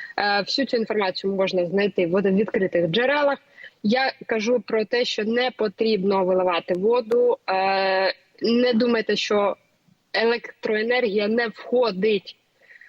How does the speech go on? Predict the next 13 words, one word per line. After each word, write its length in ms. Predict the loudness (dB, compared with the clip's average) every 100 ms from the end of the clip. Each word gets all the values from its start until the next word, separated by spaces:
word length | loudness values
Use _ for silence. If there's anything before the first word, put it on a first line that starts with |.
| -16 -4
е, 500 | -2 0 0 0 -2 -2
і 200 | 0 2
жодного 440 | 0 2 0 0
відношення 640 | 0 2 0 0 0 0
до 260 | 2 2 2
постачання 720 | 0 -4 -2 -2 0 2 2
води 380 | 2 0 2 0
з 80 | 0
крану 440 | -2 0 0 0
немає. 640 | 0 -2 -2 -2 0 0 -2
Ні, 220 | -6 -8 -6
це 240 | -2 -2
все 320 | -2 -4 -4